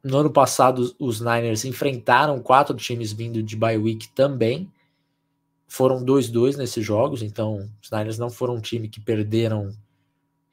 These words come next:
é, que perderam muito na temporada, e dois dessas derrot-, duas dessas derrotas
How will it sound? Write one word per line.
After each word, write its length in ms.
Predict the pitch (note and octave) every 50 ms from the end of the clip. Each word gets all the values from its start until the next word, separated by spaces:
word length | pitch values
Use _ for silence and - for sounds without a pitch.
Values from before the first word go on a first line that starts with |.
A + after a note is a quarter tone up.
| _ _ -
é, 300 | - A#2+ A2 G#2 G2+ G2+
que 100 | G#2+ -
perderam 460 | - B2 A2+ G#2+ G#2+ A#2+ B2 B2+ B2
muito 400 | A2+ A2 A2 B2+ D#3+ G3+ G3+ E3
na 100 | B2 A#2
temporada, 720 | A2+ - B2+ A#2+ - A#2 A2 G#2+ A2 A#2+ C#3 D#3 E3 - -
e 80 | - C#3
dois 360 | A#2+ A#2 C3+ C#3+ E3+ F3 D#3+
dessas 500 | D#3+ D3 C#3+ - - C3 - - - _ -
derrot-, 420 | C3 C#3 C3+ A#2 A#2+ A#2+ B2 B2 - _ _
duas 240 | B2+ C3 C#3 C#3 C3
dessas 280 | C3+ C3 B2+ - B2 A#2+
derrotas 600 | C3 B2+ A2+ A#2 A#2 B2 - - - - - _